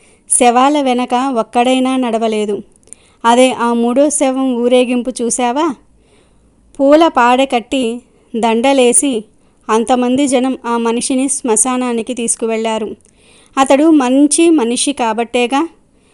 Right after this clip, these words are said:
అంతమంది వచ్చారు. చెడ్డవాళ్ళు అయితే నరకానికి వెళ్తారు, మంచివాళ్ళు స్వర్గానికే వెళ్తారు.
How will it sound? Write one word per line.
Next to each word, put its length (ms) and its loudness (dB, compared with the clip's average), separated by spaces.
అంతమంది 560 2
వచ్చారు. 560 -2
చెడ్డవాళ్ళు 580 4
అయితే 380 0
నరకానికి 580 -2
వెళ్తారు, 440 -2
మంచివాళ్ళు 640 0
స్వర్గానికే 720 -4
వెళ్తారు. 520 -6